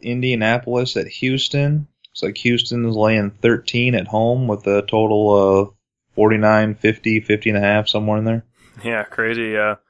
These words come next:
Speaker 2: my power rating here, Houston minus ten and a half. The Westgate Open, Houston minus eleven and a half. Look ahead,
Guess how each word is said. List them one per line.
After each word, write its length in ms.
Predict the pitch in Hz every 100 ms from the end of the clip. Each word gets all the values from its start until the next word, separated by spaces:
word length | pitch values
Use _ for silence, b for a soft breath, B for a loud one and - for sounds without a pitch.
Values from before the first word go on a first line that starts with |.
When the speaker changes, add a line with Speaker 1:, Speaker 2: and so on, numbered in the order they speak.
| _ _ _ _ _ _
Speaker 2:
my 120 | 123 117
power 260 | 123 120
rating 220 | 117 117
here, 200 | 113 120
Houston 300 | 113 117 -
minus 260 | 117 110 104
ten 180 | - 117
and 120 | 107
a 60 | 104
half. 380 | 110 110 110
The 100 | -
Westgate 400 | 101 107 - 107
Open, 260 | 107 107 104
Houston 300 | 107 107 107
minus 280 | 104 107 104
eleven 340 | 101 107 117
and 120 | 101
a 60 | 98
half. 480 | 101 104 104 - -
Look 200 | 113 104
ahead, 400 | 101 104 104 101